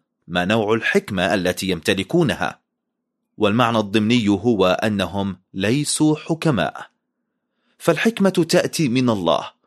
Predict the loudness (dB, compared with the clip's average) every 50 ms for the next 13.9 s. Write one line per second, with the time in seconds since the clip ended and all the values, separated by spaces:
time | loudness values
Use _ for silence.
0 | _ _ 0 0 0 2 0 0 0 0 0 2 2 2 0 0 -2 -2 0 0
1 | 2 0 0 0 -2 -2 -4 -6 -8 -4 -4 0 0 0 0 0 0 0 0 -4
2 | -4 -4 -8 -8 -10 _ _ _ _ _ _ _ -2 0 0 0 0 0 0 0
3 | 0 2 2 2 2 2 0 0 0 0 0 -2 -2 -2 -4 -4 -2 -2 0 0
4 | 0 0 2 0 2 2 2 0 0 -2 -10 -20 -20 -20 _ _ -2 0 2 2
5 | 2 2 2 2 2 4 4 4 2 2 0 0 0 0 -2 -2 0 -2 -2 0
6 | 0 -2 -2 0 0 0 0 0 -2 -2 0 0 -2 0 -2 -2 -4 -4 -4 -6
7 | -6 -4 -2 -2 -2 0 -2 -4 -4 -4 -4 -6 -6 -8 _ _ _ _ _ _
8 | _ _ _ _ _ -4 0 0 2 2 2 2 2 2 2 2 2 4 2 2
9 | 0 2 2 2 2 4 2 2 2 0 2 2 2 2 2 2 0 0 -2 -4
10 | -2 0 0 0 0 0 0 0 0 0 -2 -6 _ _ -6 -4 -4 -2 -2 -4
11 | -4 -2 -2 0 0 0 0 0 0 2 2 0 0 -2 -6 -6 -2 -2 -2 0
12 | 2 2 0 2 2 0 2 2 0 -2 -2 -4 -2 0 0 0 -2 -2 -2 -4
13 | -4 -2 -2 0 0 2 2 0 2 2 0 2 4 2 2 2 0